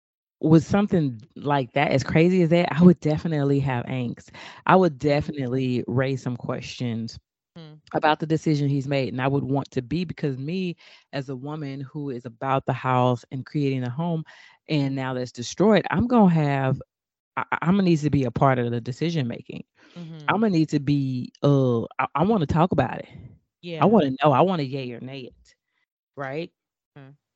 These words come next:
Speaker 1: And not to say that my husband would, is, is the type that, you know, where I won't have a voice, I won't be able to yay or nay, but it's gonna be a real sticky situation, because financially,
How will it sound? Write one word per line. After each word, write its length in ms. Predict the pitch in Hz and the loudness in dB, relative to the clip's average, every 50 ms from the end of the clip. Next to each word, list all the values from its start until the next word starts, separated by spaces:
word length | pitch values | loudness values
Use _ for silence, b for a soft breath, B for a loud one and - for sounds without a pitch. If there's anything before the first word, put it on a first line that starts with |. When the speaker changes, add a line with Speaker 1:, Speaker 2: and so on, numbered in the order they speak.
| _ _ _ - | _ _ _ 0
Speaker 1:
And 120 | 170 180 | 2 4
not 160 | 190 208 226 | 4 4 2
to 80 | - 202 | 2 2
say 160 | - 202 185 | 2 2 2
that 140 | 175 175 170 | 4 4 2
my 140 | 165 156 156 | 2 2 2
husband 320 | 160 156 143 147 147 143 | 2 0 0 0 0 0
would, 180 | 151 156 151 - - | 2 2 0 0 0
is, 200 | 151 147 135 - | 0 -2 0 0
is 240 | - 151 147 127 | -2 -2 -2 -2
the 80 | 135 143 | -4 -4
type 240 | - - 147 143 131 | -4 -2 -4 -4 -4
that, 200 | 139 139 131 - - - - | -4 -4 -6 -6 -8 -10 -6
you 160 | - 151 151 | -4 -2 -2
know, 120 | 135 120 | 0 0
where 280 | 120 120 127 123 - - | 0 0 -2 -2 -2 0
I 80 | 123 | 2
won't 240 | 147 143 147 139 131 | 2 2 2 0 -2
have 140 | 143 131 127 | -2 -2 -4
a 80 | 123 117 | -4 -4
voice, 340 | 110 127 139 156 151 135 139 | 0 2 4 4 4 4 2
I 60 | - | 0
won't 200 | 131 139 143 127 | 0 0 0 0
be 100 | 123 135 | 0 0
able 160 | 135 127 123 123 | 0 0 0 0
to 60 | 123 | -2
yay 260 | 123 120 120 117 120 | -4 -4 -4 -4 -4
or 80 | 120 123 | -4 -4
nay, 360 | 131 156 180 170 139 123 - B B B B B B | -4 -4 -4 -4 -4 -6 -8 B B B B B B
but 100 | - 269 | 0 0
it's 100 | 381 - | 0 2
gonna 120 | 311 285 220 | 2 2 6
be 100 | 214 202 | 6 6
a 60 | 175 | 6
real 200 | 160 160 151 147 | 6 6 4 4
sticky 280 | - - 151 - - | 2 0 -6 -6 -4
situation, 720 | 131 147 131 - 135 123 120 98 - - - - 127 131 135 B B B B B | -6 -6 -4 -4 -4 -4 -4 -4 -6 -8 -8 -10 -10 -10 -10 B B B B B
because 340 | - 165 - 202 175 170 - | -2 0 2 4 2 2 2
financially, 1000 | - 170 170 175 180 185 190 196 - - 190 170 156 151 143 143 139 135 135 | 0 -4 -2 -2 -2 -2 -2 -4 -2 0 0 0 0 0 0 0 -2 -2 -4